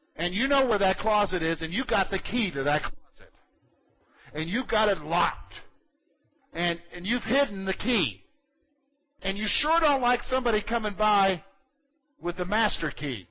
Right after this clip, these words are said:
who can just open up the lock and expose what's going on.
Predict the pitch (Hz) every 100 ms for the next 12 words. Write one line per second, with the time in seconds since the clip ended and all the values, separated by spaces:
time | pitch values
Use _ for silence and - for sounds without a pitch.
0 | _ _ _ _ _ _ _ - 190 185
1 | 190 180 - 208 226 202 208 208 175 170
2 | 165 - 156 143 - 196 196 165 156 156
3 | - 170 160 165 160